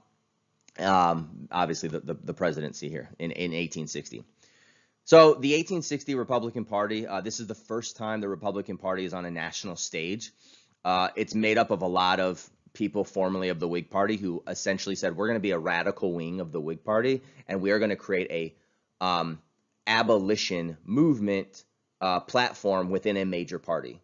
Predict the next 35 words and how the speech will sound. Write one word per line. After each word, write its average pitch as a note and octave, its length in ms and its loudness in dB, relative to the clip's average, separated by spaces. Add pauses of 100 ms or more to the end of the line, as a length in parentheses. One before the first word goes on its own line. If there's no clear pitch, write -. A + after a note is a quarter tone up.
So G#2+ 140 0
again, F#2 240 0
Democrat A#2 400 2
Party A2 200 2
is F2+ 80 -8
pro-slavery A#2+ 800 -2 (260)
and F#2 180 -6
Whigs G2+ 260 -2
are G2 60 -2
indifferent. F#2+ 580 -6 (680)
There's G2+ 160 0
a G2 40 2
lot G#2 240 4
of F#2+ 100 0
Whigs G#2 200 -2
who G2+ 80 -4
are F#2+ 60 2
like, E2+ 180 0
"No, F2 220 -4
we F2+ 100 -6
need G2 160 -6
a E2+ 40 -8
stronger F2+ 420 -4
stance." - 560 -10 (160)
And F2 120 -8
so F2 220 0
we, E2 160 -6
now F2 240 0
we F#2 120 2
have E2 100 -4
the F2 60 -8
Democrat F2+ 480 -2
Party F2 260 0
that E2 200 -4
is E2 220 -8